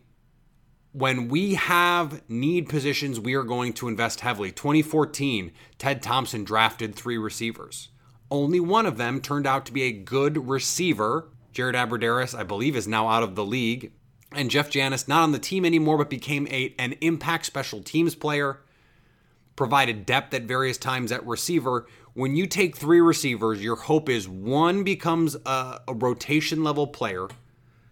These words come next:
If they were higher picks, you might want them to be a,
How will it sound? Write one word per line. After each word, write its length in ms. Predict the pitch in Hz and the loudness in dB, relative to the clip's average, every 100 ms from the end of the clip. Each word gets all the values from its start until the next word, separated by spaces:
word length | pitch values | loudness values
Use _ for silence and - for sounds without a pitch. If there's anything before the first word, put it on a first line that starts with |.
| _ _ _ _ _ | _ _ _ _ _
If 140 | 113 - | -10 -2
they 100 | 123 | 2
were 220 | 110 110 | 4 2
higher 300 | - 147 151 | 2 2 2
picks, 420 | 151 139 135 - | 0 -2 0 -2
you 60 | 120 | 0
might 260 | 117 127 | 0 0
want 180 | 123 123 | -2 -2
them 140 | 117 113 | -2 -6
to 100 | 104 | -2
be 540 | 113 113 113 113 - _ _ _ | 0 2 2 0 -6 _ _ _
a, 100 | 127 | -8